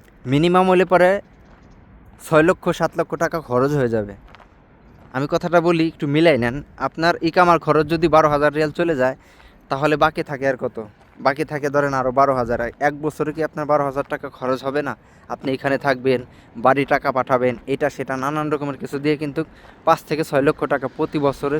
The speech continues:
সৌদি আরব কিন্তু খরচ হবে, মানে হবে, এটা হান্ড্রেড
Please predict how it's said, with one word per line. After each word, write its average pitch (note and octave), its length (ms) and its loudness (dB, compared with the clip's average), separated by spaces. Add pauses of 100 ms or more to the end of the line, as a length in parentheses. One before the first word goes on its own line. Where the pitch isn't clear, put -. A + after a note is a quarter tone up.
সৌদি B2+ 220 -2
আরব C3+ 200 0
কিন্তু C3 160 -6 (100)
খরচ B2 340 0
হবে, G#2+ 180 -2 (360)
মানে A#2+ 120 -2 (100)
হবে, A#2 220 2 (540)
এটা D3 180 -2
হান্ড্রেড C3+ 240 2